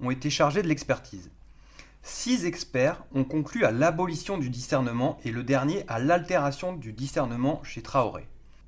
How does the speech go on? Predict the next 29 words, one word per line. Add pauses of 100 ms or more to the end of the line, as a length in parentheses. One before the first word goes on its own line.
Un
de
ces
experts, (120)
Paul
Bensoussan, (380)
s'est
d'ailleurs
exprimé
dans
un
entretien
accordé
au
magazine
Marianne (200)
ou
encore
sur
la
chaîne
d'information (160)
I
vingt-quatre
News, (420)
et
il
a
déclaré